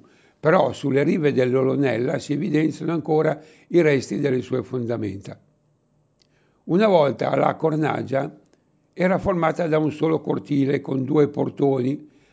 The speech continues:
ad est quello di entrata e a nord quello di uscita che dava sul giardino. Il fontanile Bongiovanni le scorre a fianco, parallelo alla via Molinetto, e cinge la cascina come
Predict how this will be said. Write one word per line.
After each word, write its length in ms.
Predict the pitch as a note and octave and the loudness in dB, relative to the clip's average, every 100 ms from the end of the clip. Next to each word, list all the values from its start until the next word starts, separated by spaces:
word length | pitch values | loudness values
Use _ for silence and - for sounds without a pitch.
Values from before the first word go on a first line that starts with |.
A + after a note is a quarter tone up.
| _ | _
ad 240 | B2+ B2+ | -6 2
est 480 | C#3 F3 F3+ - - _ _ _ _ _ _ _ _ | 4 4 0 -8 -20 _ _ _ _ _ _ _ _
quello 420 | D3 D3 C#3+ D3+ | 2 4 4 2
di 140 | B2+ C#3+ | 2 2
entrata 580 | C3+ D3+ D3 - - | 2 0 0 -2 -4
e 160 | C3 C3+ | 0 2
a 60 | D#3+ | 2
nord 480 | D3+ D3 D3 D3 - | 2 2 2 0 0
quello 240 | C3+ C#3+ | 0 0
di 100 | A#2+ | -2
uscita 480 | C3+ - C3 - C#3 | -4 -2 -6 -4 -4
che 140 | F#3 | -2
dava 260 | D3 A#2+ A#2+ | 0 0 -2
sul 220 | - B2+ | -4 -4
giardino. 600 | A#2+ A#2 A2 G#2 A2 - _ _ _ _ _ _ _ _ _ _ _ | -2 -2 -4 -6 -6 -8 _ _ _ _ _ _ _ _ _ _ _
Il 220 | E3 F3+ | 0 2
fontanile 760 | F3+ F#3+ F3+ F3+ F#3 G3+ F#3 E3 | 2 0 2 2 2 2 2 2
Bongiovanni 1300 | A#2 D3 E3+ C#3+ C3 C3+ B2 A2 G#2+ A2+ A#2+ - - _ _ - | 2 2 2 0 0 2 2 0 -2 -4 -4 -4 -12 _ _ -4
le 200 | F3 F#3 | 2 2
scorre 380 | - F#3+ D3+ C#3+ | 2 2 2 0
a 40 | |
fianco, 560 | - C3+ G#2 G#2 C3 B2 | 0 -2 -2 -8 -12 -4
parallelo 720 | - C#3 C#3 C3+ D3 D#3+ D#3 | 0 4 4 4 2 2 2
alla 140 | C3+ | 2
via 200 | B2 C3+ | 2 2
Molinetto, 720 | C3 C3 C3 B2+ A#2 - C3+ - - - | 2 0 -2 -2 -4 -6 -8 -10 -20 -12
e 220 | - E3 D3+ | 0 0 2
cinge 440 | G3+ G#3 D#3 D#3+ | -2 -2 0 0
la 140 | E3 | 0
cascina 560 | - D#3 - A#3 B3 A3+ | 0 -2 -2 -2 -2 -4
come 500 | - D3+ D3 C#3+ | -2 0 2 0